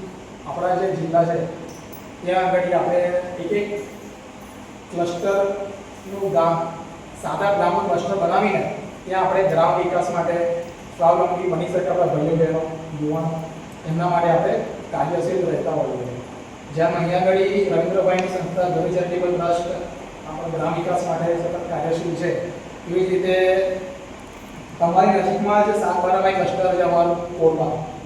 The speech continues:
ત્યાં આગળ નાનીનાથ, મોટીનાથ, સોરાપાડા બધા જે ગામ છે, એ ત્યાં લગભગ છેલ્લા પાંચ વર્ષથી ત્યાં આગળ કોરબા જે સંસ્થામાં એક આદિવાસી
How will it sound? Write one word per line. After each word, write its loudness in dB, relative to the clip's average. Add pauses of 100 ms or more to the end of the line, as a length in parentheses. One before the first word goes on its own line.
(200)
ત્યાં 6
આગળ 6 (120)
નાનીનાથ, 2
મોટીનાથ, -2
સોરાપાડા 2
બધા 2
જે 2
ગામ 0
છે, 0 (360)
એ -6
ત્યાં 2
લગભગ -2 (680)
છેલ્લા 0
પાંચ 0
વર્ષથી 2 (880)
ત્યાં 6 (1500)
આગળ 0 (160)
કોરબા 4
જે 6
સંસ્થામાં 2 (440)
એક -2 (1000)
આદિવાસી 2